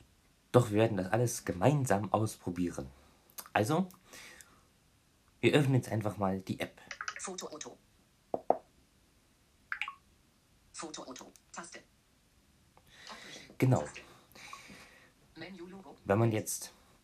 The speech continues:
Speaker 1: die App öffnet, kommen dann ein paar Schaltflächen, die ich jetzt mal durchgehe.
Speaker 2: Menü-Logo.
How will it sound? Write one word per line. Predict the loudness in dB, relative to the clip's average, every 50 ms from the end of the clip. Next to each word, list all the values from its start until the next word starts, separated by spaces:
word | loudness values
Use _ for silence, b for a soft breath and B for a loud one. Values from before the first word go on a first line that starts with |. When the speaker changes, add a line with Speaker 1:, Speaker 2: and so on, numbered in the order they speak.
| _ -4
Speaker 1:
die | -2 0 2 2 0 0 -2 -4
App | -10 -10 -10 -12 -2 _
öffnet, | -2 -2 0 -4 -4 -4 -4 -6 -12 -14 -14 -18 -20 -20 -20 -20 -20 _ -16 -16 -16 -16 -20 -20 -20 _ _ _ _ _ _ _ _ _ -20 -20 -20 B B B B B B _
kommen | 2 4 4 4 6
dann | 4 4 2 2 0 0
ein | 0 0 0 0
paar | -2 -4 -4 -4 -6 -12 -10
Schaltflächen, | -4 -2 -2 -2 -2 -2 -2 0 -2 -2 -2
die | -2 -2 -2
ich | -2
jetzt | -4 -6 -4 -4
mal | -6 -4 0
durchgehe. | 0 0 0 -2 -4 -8 -4 -2 0 0 -2 -4 -6 -16 _ _ -16 -14
Speaker 2:
Menü-Logo. | -14 -14 -12 -12 -12 -12 -12 -12 -12 -14 -14